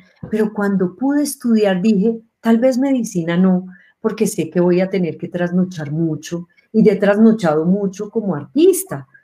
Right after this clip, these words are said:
porque ahora tenemos la ley Fanny Mickey, donde trabajamos doce horas y descansamos doce.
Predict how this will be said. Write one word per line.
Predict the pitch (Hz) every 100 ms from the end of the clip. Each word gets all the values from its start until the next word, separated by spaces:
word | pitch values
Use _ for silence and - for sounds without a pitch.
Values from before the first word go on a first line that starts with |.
| _ _
porque | 196 185 190
ahora | 170 254 339
tenemos | 277 220 233
la | 247 214
ley | 180 180
Fanny | 208 214 220
Mickey, | 226 226 226
donde | 202 226 170
trabajamos | 165 151 143 156 175 185
doce | 214 214 226
horas | 214 214 226
y | 196
descansamos | 147 139 135 147 151 160
doce. | 196 254 233 117